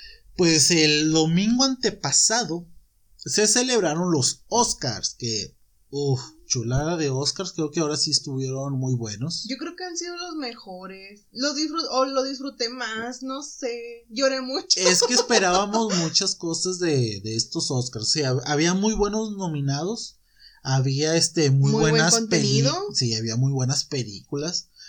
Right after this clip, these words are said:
Speaker 1: y con lo que pasó del año pasado, pues sí fue
Speaker 2: Ay,
Speaker 1: un
Speaker 2: no.
Speaker 1: quitar ese sabor amargo de lo que pasó con el
Speaker 2: Oye,
Speaker 1: señor Will Smith.
Speaker 2: y yo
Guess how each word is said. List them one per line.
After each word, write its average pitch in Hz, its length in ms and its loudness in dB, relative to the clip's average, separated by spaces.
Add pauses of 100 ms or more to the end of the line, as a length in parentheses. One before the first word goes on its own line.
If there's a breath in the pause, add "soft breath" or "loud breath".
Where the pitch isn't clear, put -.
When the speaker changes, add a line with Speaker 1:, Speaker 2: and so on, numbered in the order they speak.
(200 loud breath)
Speaker 1:
y 127 300 0
con 139 200 2
lo 147 80 0
que 151 140 0
pasó 147 340 2
del 151 200 4
año 147 500 2
pasado, 127 420 0
pues 131 160 2
sí 151 140 2
fue 165 140 2
Speaker 2:
Ay, 160 60 6
Speaker 1:
un 180 440 6
Speaker 2:
no. - 640 -6
Speaker 1:
quitar 175 460 2
ese 196 880 4
sabor 143 360 2
amargo 165 600 4
de 147 80 4
lo 135 120 4
que 131 120 2
pasó 120 240 0
con 247 100 4
el - 60 2
Speaker 2:
Oye, 320 100 2
Speaker 1:
señor 147 300 4
Will 151 280 2
Smith. 147 420 0
Speaker 2:
y 240 220 2
yo 220 300 2